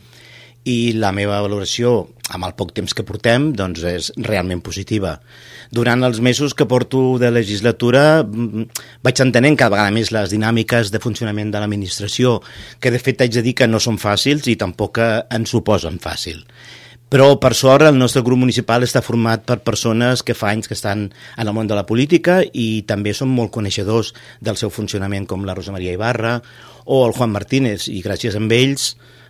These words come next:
doncs, tot és més fàcil, tant per la meva companya, la Maria José Invernon, com per mi mateix.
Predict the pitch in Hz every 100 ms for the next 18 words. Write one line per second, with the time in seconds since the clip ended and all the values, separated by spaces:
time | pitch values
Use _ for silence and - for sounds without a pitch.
0 | - 113 92 87 - 120 95 87 82 92
1 | 82 92 87 90 87 - 98 95 98 98
2 | 104 98 110 113 95 101 90 98 104 95
3 | 95 98 107 117 127 - 98 - 95 90
4 | 80 80 73 69 -